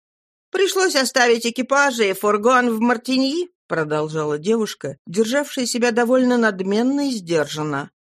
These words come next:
«И, разумеется, невозможность захватить с собой все необходимое в это неприступное место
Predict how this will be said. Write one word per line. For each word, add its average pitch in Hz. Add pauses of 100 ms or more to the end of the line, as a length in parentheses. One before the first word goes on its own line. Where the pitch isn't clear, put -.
(220)
«И, 466
разумеется, 247
невозможность 240
захватить 208
с -
собой 226
все 240
необходимое 214
в 185
это 170
неприступное 202
место 233